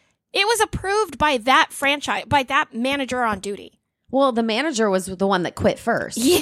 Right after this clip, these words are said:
Speaker 1: <laughs> Yeah.
Speaker 2: So she quit. She put her two weeks in, and then eight of her coworkers followed because, did you hear why they were quitting?
Speaker 1: Oh, these work conditions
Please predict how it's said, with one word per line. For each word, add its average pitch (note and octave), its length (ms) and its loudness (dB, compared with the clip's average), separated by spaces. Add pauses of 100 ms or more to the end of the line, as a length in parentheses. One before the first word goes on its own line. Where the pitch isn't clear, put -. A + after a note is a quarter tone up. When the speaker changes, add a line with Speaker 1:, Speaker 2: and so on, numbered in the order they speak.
Speaker 1:
<laughs> - 240 4 (580)
Yeah. E4+ 380 2
Speaker 2:
So G3 200 2
she D#4+ 360 2
quit. C4 420 0
She C4 160 -4
put D4+ 160 4
her B3 80 4
two B3+ 240 -2
weeks A#3+ 300 -2
in, F3 280 2
and F#3+ 200 0
then F#3 140 2 (100)
eight C4+ 260 2
of B3 160 -2
her A#3 120 2
coworkers G#3 680 0
followed F3 720 2 (300)
because, A#3+ 680 2
did A3 160 -2
you C4+ 120 2
hear C#4 160 4
why F#3+ 320 0
they A3+ 160 0
were F#3 100 0
quitting? A3+ 460 -2
Speaker 1:
Oh, D4+ 180 4
these C#4 240 0
work D4 380 0
conditions G#3 680 -2